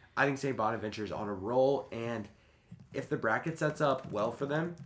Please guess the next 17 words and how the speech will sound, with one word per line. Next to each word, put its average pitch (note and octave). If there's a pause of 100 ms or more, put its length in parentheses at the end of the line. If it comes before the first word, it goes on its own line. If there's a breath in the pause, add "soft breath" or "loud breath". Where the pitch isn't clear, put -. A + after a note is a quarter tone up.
(160)
I C#3
could C3+
see B2
them A2+
getting G#2+
to G2+
the F#2
Sweet G#2+
sixteen. G#2
That's G2+
how G#2+
much G#2
I F#2+
like F#2+
this F2
team. D#3+ (440 soft breath)
Uh, G2+